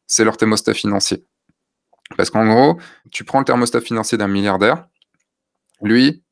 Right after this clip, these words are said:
il va bosser et il va prendre les opportunités, il va aller choisir les opportunités, il va aller sur les coups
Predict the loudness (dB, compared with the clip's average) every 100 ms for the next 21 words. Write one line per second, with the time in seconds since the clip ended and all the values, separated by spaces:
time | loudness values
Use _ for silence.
0 | -6 -2 0 0 0 0 0 -2 -2 -2
1 | 0 0 0 -2 -4 -6 -6 -8 -4 -2
2 | -2 -2 -2 -4 0 0 -2 -4 -4 -4
3 | -6 -4 -4 0 0 0 -2 -4 -2 -2
4 | -2 -4 -6